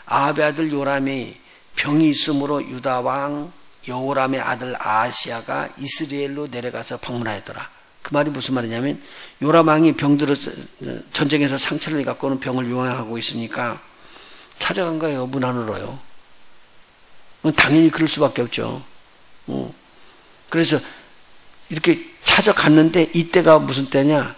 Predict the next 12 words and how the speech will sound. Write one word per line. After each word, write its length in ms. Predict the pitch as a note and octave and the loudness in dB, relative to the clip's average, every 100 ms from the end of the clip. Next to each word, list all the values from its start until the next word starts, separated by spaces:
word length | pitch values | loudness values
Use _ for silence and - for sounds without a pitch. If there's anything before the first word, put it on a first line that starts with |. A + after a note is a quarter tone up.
| - - | -18 -6
하나님께서 840 | - F3 E3+ D3+ C#3+ C3 D3 D#3+ - - - - - - - - | 2 6 6 6 2 0 2 0 -4 -16 -20 -20 -20 -20 -20 -8
두 220 | - D3+ | 4 8
나라를 500 | F3 C#3 C3+ C3 D3 | 8 8 6 4 2
징계하는 600 | C#3+ C#3 C#3 C#3 C3 B2 | 2 2 4 2 0 0
때예요. 220 | C3 A2+ G2+ - | -4 -8 -8 -6
동시에 400 | B2+ C3 - C3 | 0 2 2 2
징계를 440 | - G#2+ G2 F#2+ | -2 -2 -6 -10
하는 300 | F#2+ - B2 C3 - - | -10 -10 -12 -16 -18 -14
그런 500 | - C#3 C#3 C#3+ C#3 - | -8 -6 -2 -2 -4 -10
계기가 400 | A#2 G#2 G#2+ G2 | -10 -10 -10 -10
됐어요. 340 | A#2 - - - - - - - - - | -4 -4 -4 -10 -20 -20 -20 -20 -12 -6
자, 260 | - - | -6 -6